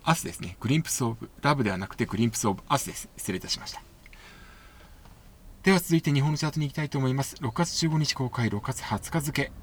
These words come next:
ビルボールジャパンソングスチャート、ホットワンハンドレッドからトップテンをお送りします。十位選手からスリーランクダウン、ユーリー、ベテルギウス。九位初登場、Ado、新時代、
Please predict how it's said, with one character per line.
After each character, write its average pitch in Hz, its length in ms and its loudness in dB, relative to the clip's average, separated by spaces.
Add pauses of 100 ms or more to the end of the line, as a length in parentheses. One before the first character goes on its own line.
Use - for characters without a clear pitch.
(320)
ビ 127 80 2
ル 160 80 6
ボ 180 80 0
ー 185 40 4
ル 175 60 4
ジ 175 80 0
ャ 170 40 0
パ 175 100 2
ン 165 60 2
ソ 175 120 4
ン 165 60 6
グ 156 100 2
ス - 80 -4
チ - 100 -2
ャ 147 40 2
ー 135 40 0
ト、 113 160 -2
ホ 110 120 -2
ッ - 20 -4
ト 117 140 -2
ワ 117 100 4
ン 117 40 2
ハ 120 60 2
ン 110 40 2
ド 113 80 -2
レ 95 60 -4
ッ - 60 -8
ド 117 100 -6
か 147 100 0
ら 156 80 0
ト 101 100 -4
ッ - 40 -2
プ - 80 -20
テ 196 100 4
ン 165 60 6
を - 20 4
お 104 40 2
送 - 140 -8
り 92 60 -4
し - 120 -4
ま 95 100 -8
す。 - 200 -12 (1500)
十 180 120 4
位 165 60 8
選 127 160 4
手 117 140 2
か 113 100 2
ら 107 80 2
ス - 140 2
リ 139 80 8
ー - 20 4
ラ 143 120 2
ン - 20 -10
ク 110 100 -2
ダ 127 200 4
ウ - 20 4
ン、 98 140 0
ユ 139 160 4
ー - 20 8
リ 104 200 4
ー、 - 40 -6
ベ 104 100 0
テ 151 140 2
ル 156 80 6
ギ 135 120 4
ウ 87 60 0
ス。 - 180 -8 (440)
九 196 140 4
位 165 60 6
初 123 260 0
登 156 140 2
場、 95 240 -2 (100)
Ado、 143 260 2 (120)
新 170 260 4
時 160 140 2
代、 104 180 0